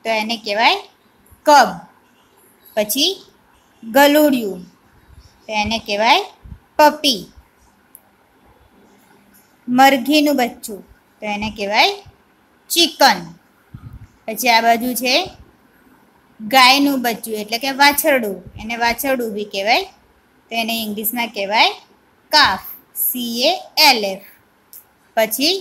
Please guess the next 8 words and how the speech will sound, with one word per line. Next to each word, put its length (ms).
ઘોડાનું 560
બચ્ચું, 420
એને 200
કહેવાય 360
વછેરું, 640
ઇંગ્લિશમાં 560
કહેવાય 440
ફોલ, 320